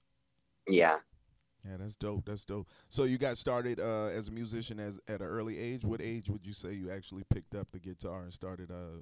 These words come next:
Speaker 2: you know, training, practicing?
Speaker 1: I started practicing when I was seven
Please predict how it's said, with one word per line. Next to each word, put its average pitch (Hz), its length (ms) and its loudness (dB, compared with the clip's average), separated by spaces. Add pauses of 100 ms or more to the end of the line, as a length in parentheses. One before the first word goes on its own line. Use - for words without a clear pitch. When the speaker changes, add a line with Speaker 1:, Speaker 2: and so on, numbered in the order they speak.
(140)
Speaker 2:
you 101 100 -12
know, 95 220 -10
training, 104 440 -10
practicing? - 460 -8 (960)
Speaker 1:
I 101 80 10
started 120 400 12
practicing 101 640 8
when 90 200 2
I 87 60 10
was 87 160 10
seven 87 420 12